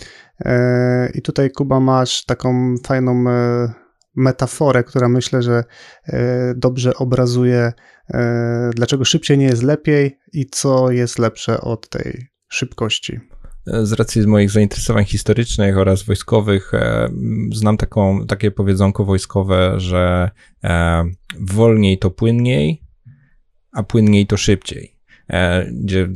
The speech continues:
Speaker 2: teoretycznie uzyskujemy taki paradoks, e, wolniej to szybciej. E, no i w wielu organizacjach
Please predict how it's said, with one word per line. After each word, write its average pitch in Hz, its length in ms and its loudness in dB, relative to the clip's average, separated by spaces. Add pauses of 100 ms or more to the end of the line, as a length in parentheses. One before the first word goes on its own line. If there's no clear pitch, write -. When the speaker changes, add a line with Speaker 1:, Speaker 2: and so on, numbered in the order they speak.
Speaker 2:
teoretycznie 92 760 0
uzyskujemy 92 480 0
taki 90 240 -6
paradoks, 87 460 0
e, - 40 -8 (160)
wolniej 98 420 4
to 92 100 -4
szybciej. - 520 -2 (280)
E, 90 260 4
no 104 80 0
i 113 40 2
w 110 60 -2
wielu 135 180 4
organizacjach 120 800 2